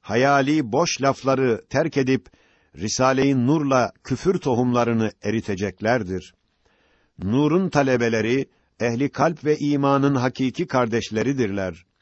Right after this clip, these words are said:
Siz kardeşlerimizin mektupları bizlere hız veriyor ve verecek. Kur'an'ın tefsiri olan Risale-i Nur, bize dalalette kalmanın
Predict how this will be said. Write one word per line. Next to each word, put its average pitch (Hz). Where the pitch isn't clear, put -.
Siz 170
kardeşlerimizin 135
mektupları 120
bizlere 135
hız 131
veriyor 123
ve 104
verecek. 104
Kur'an'ın 143
tefsiri 135
olan 139
Risale-i 123
Nur, 131
bize 117
dalalette 120
kalmanın 123